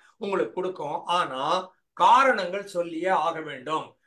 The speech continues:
சும்மாவே "எனக்கு நாலு நட்சத்திரம் சரியில்லைன்னு" சொல்லக்கூடாதுவ. இந்த பம்மாத்தெல்லாம் கிடையாது. இந்த காரணத்தினால் இது சரியா போகாது, இந்த அரசாங்கம் இருக்கிற போது, இந்த சட்டம் இருக்கிற போது,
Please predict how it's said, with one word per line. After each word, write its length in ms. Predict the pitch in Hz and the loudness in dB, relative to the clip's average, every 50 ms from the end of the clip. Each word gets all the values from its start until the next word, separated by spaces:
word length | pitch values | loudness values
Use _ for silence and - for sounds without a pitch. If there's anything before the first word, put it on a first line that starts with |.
| _ _ - - | _ _ -4 -2
சும்மாவே 680 | 240 254 262 277 285 294 269 247 208 220 240 254 254 | -2 -2 0 4 6 6 6 6 4 2 2 2 2
"எனக்கு 260 | 220 214 208 185 185 | 0 -4 -8 -8 -8
நாலு 360 | 185 175 180 202 214 208 202 | -6 -4 -2 -2 -2 -2 -2
நட்சத்திரம் 500 | 185 180 180 180 - 196 196 185 185 175 | -4 -6 -6 -6 -8 -10 -8 -8 -8 -6
சரியில்லைன்னு" 480 | 170 175 170 175 165 156 170 175 185 175 | -6 -6 -6 -6 -6 -6 -6 -6 -6 -6
சொல்லக்கூடாதுவ. 520 | 165 170 165 160 156 151 147 143 135 131 - - _ _ _ - | -6 -4 -4 -6 -6 -8 -6 -6 -8 -8 -8 -10 _ _ _ -14
இந்த 180 | - 185 180 175 | -8 -4 -4 -4
பம்மாத்தெல்லாம் 640 | 147 156 170 202 214 220 202 165 170 175 185 180 | -2 -2 -4 0 0 -2 0 0 0 0 0 -2
கிடையாது. 400 | 165 160 165 156 143 127 120 120 - _ _ _ _ _ _ | -2 0 0 0 0 -2 -6 -10 -12 _ _ _ _ _ _
இந்த 460 | - 165 185 202 214 220 226 220 226 | -12 -10 -8 -6 -4 0 0 0 0
காரணத்தினால் 800 | - 214 226 240 240 233 233 220 - 214 196 220 254 269 - | 4 4 4 4 4 0 -4 -8 -10 -6 -2 0 0 0 -2
இது 140 | 226 185 170 | -6 -8 -8
சரியா 320 | 170 170 170 165 175 175 165 | -6 -6 -6 -4 -2 -4 -4
போகாது, 760 | - 156 151 151 139 143 135 127 120 135 156 160 156 135 - - - _ _ _ | -2 -2 -2 -2 -2 -2 -4 -6 -4 -2 0 0 0 0 -2 -4 -10 _ _ _
இந்த 300 | - 175 175 196 190 185 | -12 -10 -8 -4 0 2
அரசாங்கம் 560 | 165 165 185 202 202 - 233 226 220 214 202 185 | 2 4 2 2 0 2 2 2 0 0 -4 -8
இருக்கிற 260 | 175 175 170 175 170 | -8 -8 -6 -6 -4
போது, 220 | 170 196 233 247 | -4 -4 -4 -4
இந்த 160 | 220 190 165 | -8 -8 -8
சட்டம் 380 | 151 - 165 160 - - 190 185 | -8 -6 -8 -6 -4 -4 -4 -2
இருக்கிற 260 | 170 165 - 156 156 | -4 -6 -6 -10 -6
போது, 440 | 147 165 190 226 247 254 - - | -2 -2 -2 -2 -4 -8 -10 -16